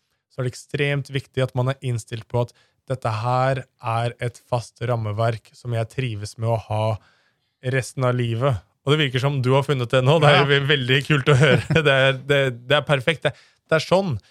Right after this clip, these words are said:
Speaker 1: Det er egentlig hemmeligheten. <laughs> Det er hemmeligheten hvordan man, kall det, oppnår drømmekroppen året rundt, og ikke bare i perioder. For det veldig mange gjør, er at de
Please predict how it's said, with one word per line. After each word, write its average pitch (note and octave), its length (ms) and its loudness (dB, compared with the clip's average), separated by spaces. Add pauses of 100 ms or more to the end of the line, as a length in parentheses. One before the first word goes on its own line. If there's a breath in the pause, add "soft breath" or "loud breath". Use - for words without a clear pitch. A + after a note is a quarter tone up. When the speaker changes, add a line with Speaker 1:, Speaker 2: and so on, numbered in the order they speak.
(220 soft breath)
Speaker 1:
Det D3+ 220 -4
er G3 180 -4
egentlig F3+ 400 -6
hemmeligheten. C#3+ 640 0 (180)
<laughs> D3 260 -18
Det F3 80 0
er F3 180 0
hemmeligheten C3+ 560 -4
hvordan C3 260 0
man, C3+ 220 -2 (360 soft breath)
kall C3+ 220 2
det, C3 140 4 (100)
oppnår B2+ 480 0
drømmekroppen B2 680 -2
året B2+ 280 2
rundt, C#3 320 0
og C3 140 0
ikke B2 160 -6
bare A#2 380 -2 (140)
i A#2+ 60 -14
perioder. A#2 680 -4 (560 soft breath)
For A#2+ 160 -6
det B2+ 80 -6
veldig C#3 220 -4
mange A#2+ 240 -2
gjør, D#3 180 2
er B2+ 160 0
at B2 160 -4 (520 soft breath)
de B2 420 -2